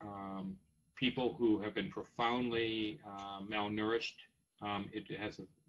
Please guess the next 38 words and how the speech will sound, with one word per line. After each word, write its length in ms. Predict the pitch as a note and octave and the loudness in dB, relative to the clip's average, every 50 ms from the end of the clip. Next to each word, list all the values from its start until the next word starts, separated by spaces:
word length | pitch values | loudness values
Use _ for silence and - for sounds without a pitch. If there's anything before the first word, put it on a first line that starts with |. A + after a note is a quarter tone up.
| - - F#2+ | -18 -14 -12
a 160 | F#2+ F#2+ F#2 - - _ _ _ | -12 -12 -12 -12 -16 _ _ _
great 260 | - B2 C3+ D3 D3 - | 2 6 6 6 6 6
deal 260 | D3 C3 B2 A#2+ A#2 | 4 4 4 4 2
to 160 | A#2 - A#2 | 2 -2 -4
do 300 | G#2 - A2 G#2+ G#2 G#2 | 2 4 4 6 6 4
with, 260 | G2+ G2+ G#2+ G#2 G2 - - - | 2 2 0 0 -2 -6 -8 -6
uh, 160 | G#2 G2 F#2+ - - - | -6 -6 -6 -8 -4 -2
other 200 | B2+ B2 B2 A2+ | 0 2 2 2
people 440 | - - A#2 G#2 - G#2 G2+ G2 | 0 -2 -4 -2 -2 -2 -2 -2
as 120 | G2+ - - | -4 -6 -4
well. 280 | - A2+ G2+ F2+ E2 - _ _ _ _ _ - - - _ - - - - - _ _ _ _ _ _ - | -2 0 0 -2 -4 -8 _ _ _ _ _ -20 -20 -20 _ -20 -20 -20 -20 -20 _ _ _ _ _ _ 2
So, 340 | - - D#3 C3 A2+ - - - _ _ _ _ _ _ _ _ - | 8 10 10 10 10 6 2 -6 _ _ _ _ _ _ _ _ -8
um, 480 | A2+ A2 A2 A2 A2 A2 G#2+ G#2+ - - - _ _ _ _ _ _ | -6 -6 -4 -4 -4 -4 -4 -6 -8 -10 -14 _ _ _ _ _ _
but 100 | B2+ B2+ | -2 -2
in 180 | B2 B2+ C3 D3+ | -2 2 4 6
any 180 | F#3 G#3+ A3+ | 6 6 4
case, 300 | A3+ - E3 B2+ - - | 6 6 6 6 6 2
when 260 | C#3 B2+ A#2+ A#2+ - - - - | 0 0 0 -2 -4 -8 -10 -10
evaluating 580 | A#2+ A2 B2+ C#3 D3 D#3+ E3 D#3 C#3+ A#2+ A2 - - - | -6 0 4 8 10 10 10 10 8 6 2 -2 2 4
hypophosphatemia, 1200 | D3 D3+ D3+ - C3+ A#2+ - - B2 A#2+ - - - - - - - F#3 G3+ F3+ B2 F#2+ G2 B2 | 4 6 6 4 2 2 2 2 2 2 2 0 -6 -8 -6 0 2 4 6 6 4 4 0 0
you 120 | B2 B2 | 0 0
would 100 | B2 B2 | 0 0
expect 440 | - - - - - - E3 D#3+ - | -2 -6 -10 -6 0 2 2 2 2
to 80 | D#3 D3+ | -2 -2
see 200 | - - C3 A#2+ | -2 0 0 0
an 100 | - - - _ _ - | 0 -2 -8 _ _ -4
increase 960 | A#3 C4+ C#4+ C#4+ C#4+ C4+ A#3+ - - - - - B2 A2+ G#2 G2+ - - - | -2 0 2 2 2 2 0 0 -6 -10 -4 -2 0 0 0 -4 -6 -8 -8
in 100 | A2+ A2 | -6 -4
the 60 | G#2+ | -4
one 240 | A2 A2+ G#2+ G#2+ G#2+ - - | -4 -4 -4 -4 -6 -8 -8
twenty-five. 640 | G#2+ G2+ G2 F#2 - - - F2 E2 F2 F#2 F#2+ - _ _ - - _ - - | -8 -6 -6 -8 -8 -6 -6 -4 -4 -4 -6 -8 -12 _ _ -20 -20 _ -14 -6
In 80 | A2 B2 | 2 4
this 140 | D3 D3+ - | 4 4 6
case, 240 | - D#3+ - - | 4 2 2 2
you 100 | C3 B2+ | 0 -2
had 200 | - B2 A#2+ A#2 A#2+ | 0 0 0 2 2
a 180 | A#2+ A2+ - - _ _ - - _ | 2 2 0 -4 _ _ -20 -8 _
decrease 680 | - E3 F#3+ F#3+ - - - - F#2+ - - - - | 6 8 8 8 4 -2 -4 -6 -6 -6 -6 -12 -16